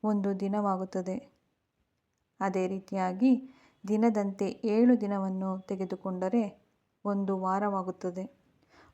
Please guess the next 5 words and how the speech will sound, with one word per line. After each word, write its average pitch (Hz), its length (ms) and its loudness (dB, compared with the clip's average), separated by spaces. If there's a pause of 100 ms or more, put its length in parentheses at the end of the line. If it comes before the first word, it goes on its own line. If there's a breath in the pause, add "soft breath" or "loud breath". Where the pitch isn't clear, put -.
ವಾರವು 277 440 8
ಕ್ರಮಾಗತ 226 680 4 (520)
ಏಳು 240 300 6
ದಿನಗಳ 196 420 -2
ಕಾಲಾವಧಿಯಾಗಿದೆ. 190 1080 -2